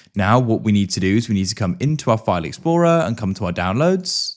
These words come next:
Drag in the Fabric A P I, and you can also drag in Journey Map as well, and you can then go and close out of your file explorers. Come over to the Fabric loader, and you can press play to the right, and it should launch.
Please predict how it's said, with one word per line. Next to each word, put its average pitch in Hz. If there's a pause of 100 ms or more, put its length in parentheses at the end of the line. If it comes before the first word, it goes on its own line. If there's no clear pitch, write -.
(160)
Drag 110
in 139
the 160
Fabric 110
A 95
P 113
I, 180
and 104
you 101
can 110
also 135
drag 120
in 101
Journey 131
Map 98
as 95
well, 180
and 104
you 104
can 104
then 98
go 90
and 92
close 92 (100)
out 139
of 110
your 107
file 92
explorers. - (520)
Come 104
over 139
to 143
the 104
Fabric 101
loader, 180
and 190
you 104
can -
press -
play 151
to 139
the 107
right, 90
and 104
it -
should 107
launch. -